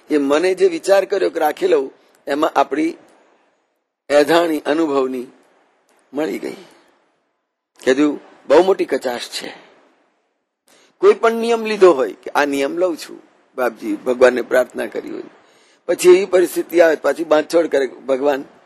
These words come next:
આટલું કરી લઉં છું, હા, મને માફ કરી દેજો ને." આ છે અનુભવ ખરો, પણ એ અનુભવની અંદર જે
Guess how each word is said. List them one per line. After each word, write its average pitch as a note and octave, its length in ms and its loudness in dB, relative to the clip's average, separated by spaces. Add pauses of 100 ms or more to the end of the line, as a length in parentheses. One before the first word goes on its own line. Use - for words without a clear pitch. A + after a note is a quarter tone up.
(360)
આટલું C3 300 -6
કરી A#2 180 2
લઉં A2 180 -2
છું, A#2+ 180 -6
હા, F#3 100 -6 (240)
મને B2+ 140 -4
માફ B2 260 -6
કરી C3 180 -6
દેજો C3+ 300 -4
ને." A#2 120 -12 (2500)
આ C#3+ 160 2
છે D#3 340 4 (880)
અનુભવ D#3 380 4
ખરો, G3 380 -2 (1800)
પણ D#3+ 160 2
એ E3+ 160 4
અનુભવની D3 600 -2
અંદર D3+ 400 0 (1400)
જે F#3+ 460 6